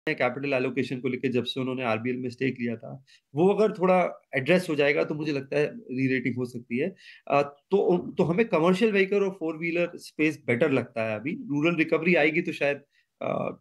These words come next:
अ, टू व्हीलर भी देख सकते हैं। और हमें एंसिलरी पे हमारा और पूरे वैल्यू चेन पे फोकस है, कौन जो है, कंटेंट per व्हीकल ज्यादा बना रहा है, किसका लिंकेज ईवी एडॉप्शन में, अ, ज्यादा है।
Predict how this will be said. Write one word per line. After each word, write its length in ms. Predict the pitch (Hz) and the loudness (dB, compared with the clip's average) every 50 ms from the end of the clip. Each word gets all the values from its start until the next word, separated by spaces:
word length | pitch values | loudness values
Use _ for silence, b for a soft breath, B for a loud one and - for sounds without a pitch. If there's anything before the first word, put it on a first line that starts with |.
| - | -4
अ, 120 | 143 135 135 | -2 0 0
टू 280 | 139 135 139 139 135 | 0 0 -2 0 2
व्हीलर 200 | 139 143 151 139 | 4 4 4 4
भी 80 | 120 139 | 2 0
देख 180 | 117 131 135 135 | 0 0 -2 -2
सकते 300 | - 123 113 - - 139 | -4 -10 -12 -10 -8 -4
हैं। 60 | 170 | 0
और 140 | 190 185 165 | 2 2 2
हमें 400 | 147 170 185 220 226 214 143 - - - | 2 2 2 2 2 0 -2 -6 -2 0
एंसिलरी 460 | 139 151 147 - 208 202 190 190 190 | 0 0 2 2 2 2 4 2 2
पे 100 | 190 190 | 2 0
हमारा 340 | 180 160 147 147 143 147 151 | 0 0 0 -2 -2 0 0
और 220 | 151 147 151 151 | 0 0 0 0
पूरे 260 | 143 - - 170 170 156 | -2 -2 -4 -4 -2 0
वैल्यू 280 | 131 113 135 160 175 | 2 2 2 0 -2
चेन 200 | 175 160 143 131 | -2 -4 -6 -6
पे 120 | 131 143 131 | -6 -8 -6
फोकस 360 | - 123 117 117 - 120 - 135 | -4 -4 -4 -4 -6 -8 -6 -6
है, 160 | 131 120 B B B B B B _ | -6 -6 B B B B B B _
कौन 260 | - 160 175 185 190 | 0 2 4 4 4
जो 140 | 180 190 165 | 2 2 4
है, 180 | 160 165 165 165 - | 4 2 0 -2 -6
कंटेंट 600 | - - 143 143 143 135 156 156 160 156 - - - | -6 -2 -2 -2 0 2 2 2 2 0 -2 0 2
per 120 | 139 139 | 2 2
व्हीकल 460 | 147 135 135 131 131 131 135 143 139 | 2 2 2 2 2 2 2 0 2
ज्यादा 260 | 123 123 104 104 123 120 | 2 2 2 2 2 0
बना 280 | 113 120 113 117 117 | -2 -2 -2 -2 -2
रहा 120 | 113 113 113 | -2 -2 -4
है, 180 | 113 113 - - b b b b _ - | -6 -8 -12 -16 b b b b _ -2
किसका 280 | 165 - - - 180 | 0 0 2 2 2
लिंकेज 420 | 165 156 147 139 139 160 151 - - | 4 4 2 2 2 0 0 0 -2
ईवी 360 | - 147 131 139 147 147 143 - 135 | -2 0 2 2 0 0 -2 -2 0
एडॉप्शन 380 | 123 123 117 120 - - 139 | 2 2 2 2 0 -2 -2
में, 380 | 135 131 131 127 127 123 123 - | 0 0 0 0 0 0 -4 -6
अ, 520 | - - 208 117 110 110 107 - - - _ 117 | -8 -10 -6 -4 -2 -2 -2 -4 -6 -10 _ -6
ज्यादा 320 | 110 117 104 101 117 113 | -2 0 0 2 2 0
है। 360 | 110 113 113 113 - _ _ | 0 -2 -4 -6 -10 _ _